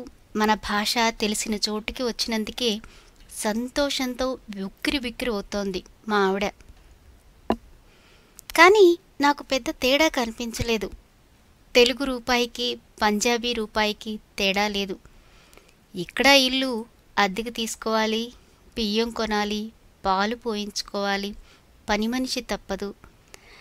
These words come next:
కరెంటు బిల్లులు, కర్రల కొట్లు, కాఫీ పొడి దుకాణం ఖాతాలు ఇవేమీ తప్పవు. పోతే ఇక్కడ మరో కొత్త ఇబ్బంది కనిపించింది.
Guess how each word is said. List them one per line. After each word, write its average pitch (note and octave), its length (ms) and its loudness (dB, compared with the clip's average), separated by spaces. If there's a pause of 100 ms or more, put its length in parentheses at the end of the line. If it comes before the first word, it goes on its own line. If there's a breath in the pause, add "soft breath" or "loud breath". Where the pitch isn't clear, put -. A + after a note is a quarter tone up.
(260 soft breath)
కరెంటు D#4+ 380 10
బిల్లులు, C4+ 480 0 (100)
కర్రల A#3+ 340 2
కొట్లు, A#3 560 -4 (260)
కాఫీ A3+ 340 8
పొడి A#3+ 220 -4
దుకాణం A3 500 0
ఖాతాలు G#3+ 600 -2 (380)
ఇవేమీ B3 680 2 (140)
తప్పవు. F#3+ 360 -4 (380)
పోతే G#3 300 -4 (1160)
ఇక్కడ D#4+ 300 6 (600)
మరో G#3+ 340 2 (220)
కొత్త B3+ 320 -4
ఇబ్బంది A#3+ 440 0
కనిపించింది. G#3 720 -2